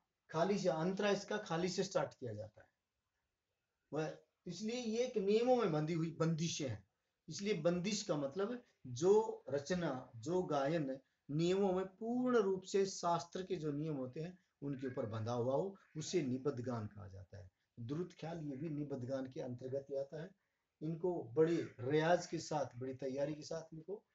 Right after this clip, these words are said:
गाया बजाया जाता है। आगे जो वीडियो बनाएंगे उसमें आपको मैं स्वरों के द्वारा इनको बताने की कोशिश करूंगा कि ये अपने हारमोनियम में या synthesizer में किन किन स्वरों पे कैसे इसको बजाया जाता है और कैसे ये स्वर इसके ऊपर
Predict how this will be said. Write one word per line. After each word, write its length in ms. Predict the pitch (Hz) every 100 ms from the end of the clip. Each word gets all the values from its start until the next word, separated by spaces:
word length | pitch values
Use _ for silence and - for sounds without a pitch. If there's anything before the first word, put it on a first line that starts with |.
| _ _
गाया 380 | 113 131 123 131
बजाया 340 | 135 123 139 139
जाता 280 | 143 143 160
है। 140 | 170 _ _ _ _
आगे 240 | 143 160 180
जो 100 | 190
वीडियो 300 | 180 180 196
बनाएंगे 360 | 185 185 185 185
उसमें 360 | 185 - 160 156
आपको 240 | 156 170
मैं 140 | 165 147
स्वरों 320 | - 160 170
के 100 | 151
द्वारा 340 | 139 143 143 - _ _ -
इनको 240 | 147 156
बताने 340 | 139 139 147 143
की 140 | 131
कोशिश 340 | 143 135 190 -
करूंगा 300 | 180 196 233
कि 500 | - _ _ - 147
ये 200 | 165 202 185 - _ _ _
अपने 340 | 147 - 180 185
हारमोनियम 600 | 135 143 160 180 190 185
में 140 | 185 175
या 100 | 160
synthesizer 720 | 160 165 170 180 151 147 151
में 160 | 156 202 _ _ -
किन 160 | 185 190
किन 140 | 196
स्वरों 320 | - 147 143 151
पे 120 | 180
कैसे 340 | - 160 - 156
इसको 240 | - 156
बजाया 340 | 131 113 117 120
जाता 300 | 123 123 147
है 100 | 170 _ _ -
और 100 | -
कैसे 340 | 175 180 202
ये 80 | 196
स्वर 320 | - 175 175
इसके 280 | 143 - 143
ऊपर 240 | 131 180